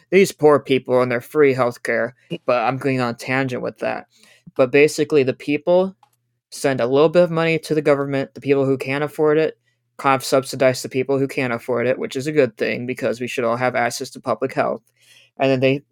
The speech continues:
they send it to the government through taxes,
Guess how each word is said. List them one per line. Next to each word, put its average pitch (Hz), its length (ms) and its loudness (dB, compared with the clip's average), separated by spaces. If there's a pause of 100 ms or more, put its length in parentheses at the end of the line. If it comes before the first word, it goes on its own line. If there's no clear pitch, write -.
(120)
they 135 160 0
send 135 240 -4
it 135 80 -6
to 156 100 -8
the 170 120 -2
government 127 460 2
through 151 140 -6
taxes, 135 760 -4